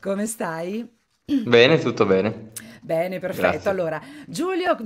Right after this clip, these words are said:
Speaker 1: questo giovane e bel ragazzo, è Giulio Maggiolino Fabbri, è la voce dei
Speaker 2: <laughs>
Speaker 1: Clinker. La Volpe e l'Uva è il loro nuovo singolo. Vedete dietro di me <clears throat> quello che è l'immagine della loro cover.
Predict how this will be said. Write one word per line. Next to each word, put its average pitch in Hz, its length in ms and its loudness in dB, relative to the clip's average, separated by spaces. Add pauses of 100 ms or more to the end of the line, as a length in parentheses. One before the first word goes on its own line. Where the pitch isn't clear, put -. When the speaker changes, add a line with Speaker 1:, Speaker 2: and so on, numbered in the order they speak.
Speaker 1:
questo 170 260 -8
giovane 185 400 -4
e 170 40 -10
bel 208 260 -2
ragazzo, 254 720 -2
è 156 280 -6
Giulio 190 320 -8
Maggiolino 180 440 -8
Fabbri, 233 680 -8
è - 140 -10
la 262 100 -4
voce 220 320 0
dei 214 200 0
Speaker 2:
<laughs> - 0 -
Speaker 1:
Clinker. 190 960 -2 (280)
La 269 160 -2
Volpe 370 400 -2
e 302 40 -2
l'Uva 349 640 -4
è 214 100 -4
il 202 300 -2
loro 269 400 -2
nuovo 208 320 -6
singolo. 160 580 -6
Vedete 220 340 -6
dietro 180 280 -10
di 175 120 -10
me 254 380 -6
<clears throat> 285 320 2
quello 196 220 -4
che 196 120 -10
è - 20 -6
l'immagine 185 680 -10 (380)
della 202 260 -4
loro 220 240 -6
cover. 233 680 -4